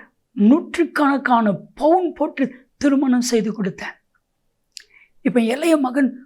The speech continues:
ரொம்ப கஷ்டப்படுறான். அவனுக்கு கொடுக்க நான் விட மாட்டேங்காங்க. சமாதானம் இல்ல, சமாதானம் இல்ல. ஒருவேளை சொத்து இல்லைன்னா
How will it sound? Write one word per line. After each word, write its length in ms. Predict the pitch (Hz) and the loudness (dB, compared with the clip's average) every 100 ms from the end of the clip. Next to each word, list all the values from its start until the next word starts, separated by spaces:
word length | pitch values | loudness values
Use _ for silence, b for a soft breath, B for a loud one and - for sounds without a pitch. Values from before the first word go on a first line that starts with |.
| - - | -20 -10
ரொம்ப 300 | 285 339 330 | -6 -2 -2
கஷ்டப்படுறான். 720 | 302 - 320 294 254 214 175 _ _ _ _ _ _ - | -2 -2 -4 -2 -4 -6 -8 _ _ _ _ _ _ 0
அவனுக்கு 360 | 247 302 262 | 4 4 2
கொடுக்க 280 | - 359 339 | 0 2 4
நான் 140 | 330 | 2
விட 160 | 294 320 | 4 2
மாட்டேங்காங்க. 680 | 330 302 285 285 233 185 - _ _ _ _ | 0 0 0 -2 -2 -6 -12 _ _ _ _
சமாதானம் 640 | - 226 208 220 226 220 214 | -8 -2 0 0 -4 -4 -2
இல்ல, 500 | 208 202 190 170 - _ _ _ _ _ _ _ _ _ | -2 -4 -4 -8 -16 _ _ _ _ _ _ _ _ _
சமாதானம் 640 | - 220 214 214 214 214 | -6 -2 -2 -2 -2 -2
இல்ல. 420 | 208 202 185 175 _ _ _ _ _ _ - _ _ | -2 -4 -8 -12 _ _ _ _ _ _ -20 _ _
ஒருவேளை 460 | - 226 311 330 294 | -2 0 0 -2 -2
சொத்து 440 | - 285 - 330 | -2 -4 0 2
இல்லைன்னா 340 | 262 254 277 | 2 2 -2